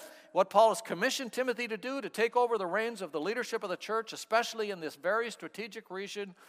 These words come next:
of Asia Minor, what do you think Timothy's first thought would have been?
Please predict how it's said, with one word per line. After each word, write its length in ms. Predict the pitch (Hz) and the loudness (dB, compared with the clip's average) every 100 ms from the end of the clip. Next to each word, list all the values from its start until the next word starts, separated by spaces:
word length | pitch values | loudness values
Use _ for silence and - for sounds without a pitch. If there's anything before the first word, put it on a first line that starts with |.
| - | -4
of 160 | 165 139 | -2 0
Asia 260 | 175 202 233 | -2 -4 -2
Minor, 380 | 185 139 165 190 _ _ _ _ _ _ _ _ _ | -2 -2 -4 -8 _ _ _ _ _ _ _ _ _
what 140 | - 294 | -2 0
do 60 | |
you 120 | 349 392 | 4 2
think 400 | - 247 247 - | 4 2 0 -4
Timothy's 400 | 220 220 214 - | -4 -4 -6 -4
first 280 | 220 208 | -2 -2
thought 260 | - 214 214 | 2 2 2
would 80 | 156 | -4
have 100 | 139 | -6
been? 200 | 131 | -8